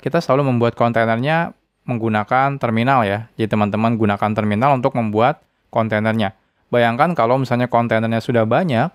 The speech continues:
gitu ya. Nah, ini akan menyulitkan kita kalau kita harus mengetikkan semuanya secara manual.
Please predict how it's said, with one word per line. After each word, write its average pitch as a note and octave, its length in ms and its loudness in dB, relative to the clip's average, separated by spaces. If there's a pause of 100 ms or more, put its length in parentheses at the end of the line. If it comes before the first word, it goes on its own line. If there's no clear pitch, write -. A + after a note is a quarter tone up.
gitu A2+ 240 -2
ya. A#2+ 160 -2 (320)
Nah, A#2+ 160 0
ini D#3 160 0
akan D#3+ 160 0
menyulitkan A#2+ 480 0
kita C3 380 -2
kalau A#2 180 0
kita C3 240 -2
harus B2 400 0
mengetikkan A#2+ 560 -2
semuanya A2+ 400 0
secara A2 380 0
manual. G#2 500 -2